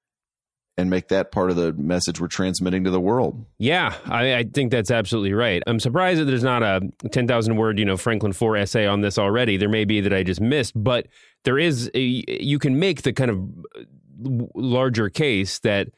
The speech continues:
Speaker 2: a lot of what the N R A has been doing over the years sort of presaged the Trump era, right? I mean, the sort of post-fact reality, the combat standing in lieu of substance, you know, talking points that kind of exist
Speaker 1: Mm-hmm.
Speaker 2: only to be talking points. And I think that,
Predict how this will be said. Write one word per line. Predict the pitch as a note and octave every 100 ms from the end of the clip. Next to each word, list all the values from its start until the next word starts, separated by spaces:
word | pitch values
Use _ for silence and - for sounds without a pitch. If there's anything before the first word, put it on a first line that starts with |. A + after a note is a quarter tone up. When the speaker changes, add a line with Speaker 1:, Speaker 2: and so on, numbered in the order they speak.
| _ _ _
Speaker 2:
a | -
lot | A2 A2 B2+
of | G#2+ F2
what | - F#2+ G#2
the | G2+ G2+
N |
R | G2+ G2+
A |
has | G2
been | F#2 G2+
doing | G#2 G2+
over | G2 F#2+ F#2+
the | F#2
years | B2 D3+ A2+ -
sort | A2
of | G#2
presaged | - B2 D3 D#3 G2
the | F#2
Trump | - D#2+
era, | D2 - - F#2+
right? | F2+ G#2+
I | G#2
mean, | G#2+ G#2
the |
sort | G2+ A#2+ A2
of | F#2+ E2+ - _ _ _ _
post-fact | - A2+ G2 - G#2 G2+ -
reality, | A#2 G2+ G#2 G#2 G#2 G2
the | G2+ G2 F#2+ G2 G#2
combat | - B2 A#2 A2 G#2+ G#2
standing | - B2+ A#2 A2+
in | G#2+
lieu | G#2+ A#2+
of | A#2
substance, | G#2+ A#2 A2 - B2+ B2 - - _ _ _ -
you | A#2+
know, | F#2 F#2
talking | - A#2+ A#2 B2
points | G2+ A#2 A2+
that | A#2
kind | A#2+
of | A2+
exist | G#2+ A2 A#2+ G#2+
Speaker 1:
Mm-hmm. | A2+
Speaker 2:
only | B2 A#2+
to | A2+
be | A2+ A2
talking | A#2 A2 C3 A#2
points. | B2 C3+ C3+ - -
And | - C#3 C3+
I |
think | C3 G3 F#3+
that, | D3